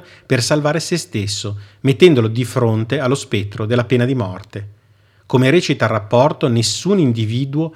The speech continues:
che affronta un'accusa di omicidio di primo grado ignorerebbe questa possibilità per salvarsi la vita offerta dalla polizia, ovvero di accusare qualcun altro. E poi lo stesso Bob Bimo, nel duemiladiciassette,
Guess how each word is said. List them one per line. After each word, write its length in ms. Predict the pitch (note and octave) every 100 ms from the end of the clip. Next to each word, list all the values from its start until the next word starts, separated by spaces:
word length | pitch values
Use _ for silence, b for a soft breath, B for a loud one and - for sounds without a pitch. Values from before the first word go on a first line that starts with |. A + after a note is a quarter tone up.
| B -
che 100 | B2
affronta 460 | G#2 C#3+ D#3 D3
un'accusa 460 | A2+ G#2 G#2+ D3 C3
di 100 | A2+
omicidio 460 | A2 A2 - D#3+ A#2
di 100 | G#2
primo 240 | C#3+ C3
grado 500 | G#2+ A#2+ C3+ D3+ D#3+ B B
ignorerebbe 680 | - C3 C#3+ D3 D#3 F3 C3
questa 280 | C3 A#2+ A2+
possibilità 760 | G#2 C#3 - B2 A#2 A#2 D3
per 160 | D#3 A2
salvarsi 500 | - G#2 C3 D3 B2
la 100 | A2
vita 400 | G#2 C3 - D3+
offerta 440 | D3 C#3+ B2+ A#2 B2+
dalla 160 | B2
polizia, 640 | A#2+ C3+ C#3+ - G2+ F#2 F#2 b b b
ovvero 580 | D3 C#3 A2 G2 A2+ -
di 80 | -
accusare 460 | A#2+ C#3+ B2 G#2 G#2
qualcun 320 | A2 G2+ C#3
altro. 480 | G2+ F2+ F2+ A2+ G2+ - _ _ _ _ _ _ -
E 140 | E3
poi 320 | - A2 C3+
lo 80 | B2+
stesso 440 | A2 C#3 A#2+ - G#2
Bob 360 | A#2+ C3+ B2
Bimo, 440 | A#2+ B2 A2 A2+ C3
nel 180 | A2
duemiladiciassette, 1120 | G#2 G#2+ B2+ A2 G#2+ D#3+ - A2+ G2+ G2+ C3